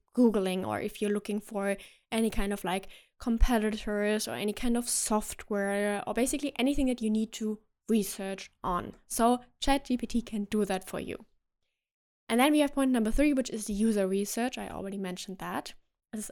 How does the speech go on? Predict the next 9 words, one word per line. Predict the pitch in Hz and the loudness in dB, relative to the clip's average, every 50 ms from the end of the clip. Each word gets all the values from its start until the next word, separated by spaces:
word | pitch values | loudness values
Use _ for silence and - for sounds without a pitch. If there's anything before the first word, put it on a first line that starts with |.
| - | 0
also | - 220 247 277 294 - 311 285 | 2 4 4 4 2 0 -2 -4
a | - | -4
pretty | - - 277 269 269 | -4 -2 -2 0 0
valuable | 247 254 254 262 262 262 262 269 269 | 0 2 0 2 0 0 0 -2 -4
tool | 262 - - 277 277 269 | -4 -4 -4 -4 -4 -4
for | - - | -4 -4
user | 269 254 262 254 262 254 | -4 -4 -2 -4 -4 -4
research | 247 254 254 247 - - 262 254 262 262 - - - _ _ _ _ _ _ _ _ _ _ _ - - | -4 -4 -4 -4 -4 -6 -8 -8 -8 -8 -12 -14 -18 _ _ _ _ _ _ _ _ _ _ _ -12 -12
because | 202 - - 240 233 247 240 - | -10 -6 -2 0 0 0 -2 -4